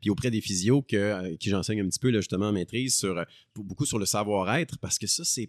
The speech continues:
pas, c'est pas nommé de prendre du temps à la fin puis d'expliquer le plan de traitement, particulièrement avec cette clientèle-là.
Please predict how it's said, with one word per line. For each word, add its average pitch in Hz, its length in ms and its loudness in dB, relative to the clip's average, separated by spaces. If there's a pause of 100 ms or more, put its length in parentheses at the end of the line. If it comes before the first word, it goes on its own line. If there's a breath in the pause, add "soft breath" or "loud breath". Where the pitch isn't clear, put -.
pas, 185 280 -2
c'est - 200 -2
pas 151 120 2
nommé 147 640 6 (360 soft breath)
de 104 100 2
prendre 175 260 6
du 131 160 2
temps 156 300 2 (160)
à 101 100 -4
la 110 140 0
fin 135 140 2
puis 127 100 0
d'expliquer 104 280 -2
le 156 60 -2
plan 143 120 0
de 123 60 -4
traitement, 135 280 -4
particulièrement 175 600 0
avec 147 180 -2
cette - 180 -4
clientèle-là. 113 600 0